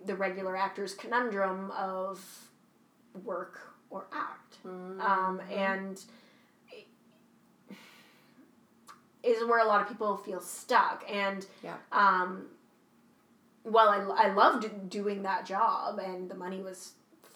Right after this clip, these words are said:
Speaker 1: phenomenal, um, it was, it was, it wore on me after a while, um, because it was all over Toronto. So some days I'd have a two-hour commute there, a two-hour commute home. Plus
Speaker 2: Right.
Speaker 1: I'd work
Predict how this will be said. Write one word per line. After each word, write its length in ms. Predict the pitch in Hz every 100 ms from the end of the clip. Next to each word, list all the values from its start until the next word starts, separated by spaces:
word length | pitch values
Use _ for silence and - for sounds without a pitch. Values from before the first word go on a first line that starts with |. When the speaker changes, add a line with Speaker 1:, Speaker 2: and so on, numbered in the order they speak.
| - _
Speaker 1:
phenomenal, 600 | 208 240 190 190 220 226 -
um, 600 | 208 196 196 196 196 190 -
it 240 | 208 208
was, 480 | 208 202 185 175 -
it 100 | 214
was, 360 | 202 196 - - - _ - _ _ _ _ _ -
it 180 | 262 233
wore 220 | 269 254
on 160 | 214 185
me 80 |
after 300 | 190 190 196
a 60 | 196
while, 480 | 180 180 185 190 190
um, 480 | 196 190 190 185 190 - _
because 320 | 214 220 247 254
it 80 |
was 100 | 247
all 220 | 247 240 214
over 200 | 196 208
Toronto. 520 | - 285 294 202 196
So 160 | 202
some 220 | 208 208 208
days 180 | 202 202
I'd 140 | 196
have 120 | 190
a 40 | 196
two-hour 400 | - 214 196 190
commute 320 | 226 196 180
there, 200 | 208 185
a 40 |
two-hour 400 | 185 - 196 190 -
commute 200 | 208 -
home. 440 | - 277 220 190
Plus 260 | 190 202 190
Speaker 2:
Right. 140 | 202
Speaker 1:
I'd 80 | 202
work 380 | 196 196 196 -